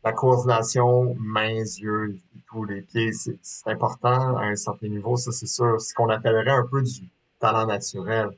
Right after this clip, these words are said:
Mais en bout de ligne, ça va te mener jusqu'à un certain point,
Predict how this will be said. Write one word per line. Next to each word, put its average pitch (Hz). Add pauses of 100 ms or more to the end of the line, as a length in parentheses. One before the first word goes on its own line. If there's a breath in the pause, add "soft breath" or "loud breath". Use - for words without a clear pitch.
(800)
Mais 123
en 117
bout 110
de 110
ligne, 143
ça 117
va 110
te 113
mener 110
jusqu'à 120
un 110
certain 110
point, 123